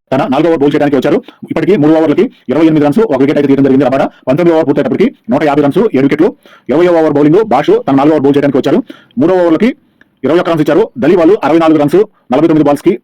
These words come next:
స్టెప్స్ క్యాచ్ పట్టగా అవుట్ అయ్యారు. కొంతలో కొంత మంచి బ్యాటింగ్ చేస్తూ మంచి భాగస్వామ్యాన్ని నెలకొల్పిన దలివాల్ కూడా కెనడా తరపు నుంచి అవుట్ అవడం జరిగింది. క్రీజ్ లోకి కే సనా వచ్చారు.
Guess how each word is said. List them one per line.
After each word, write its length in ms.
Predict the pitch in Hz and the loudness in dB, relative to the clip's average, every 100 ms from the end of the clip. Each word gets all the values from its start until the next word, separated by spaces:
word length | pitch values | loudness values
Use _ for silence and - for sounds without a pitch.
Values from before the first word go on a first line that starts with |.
| - | -8
స్టెప్స్ 220 | - 135 | -6 -6
క్యాచ్ 260 | - 143 - | -2 -4 -2
పట్టగా 160 | 139 139 | -2 0
అవుట్ 120 | 139 | 0
అయ్యారు. 220 | 135 - - - | 0 -2 -6 -6
కొంతలో 240 | 147 190 | -2 0
కొంత 300 | 165 151 180 - _ - | 0 -2 -2 -6 _ -8
మంచి 220 | 135 - | -4 0
బ్యాటింగ్ 240 | 143 165 156 | 0 0 0
చేస్తూ 240 | 143 160 - 127 | 2 0 -2 -4
మంచి 120 | 147 | -2
భాగస్వామ్యాన్ని 420 | 156 160 151 143 | 0 0 0 0
నెలకొల్పిన 280 | 143 135 147 | 0 0 0
దలివాల్ 280 | 131 147 139 | 0 0 0
కూడా 160 | 143 | -2
కెనడా 420 | - - - 139 147 | -4 -10 -6 -4 -2
తరపు 140 | 143 | -2
నుంచి 140 | 135 | 0
అవుట్ 120 | 143 143 | 0 0
అవడం 120 | 143 | 0
జరిగింది. 300 | 131 139 254 | 2 0 -2
క్రీజ్ 460 | - - - 165 | -6 -14 -2 0
లోకి 200 | 170 180 | 2 0
కే 140 | 180 165 | 0 -2
సనా 180 | 156 156 | 0 0
వచ్చారు. 320 | 156 175 | 0 -2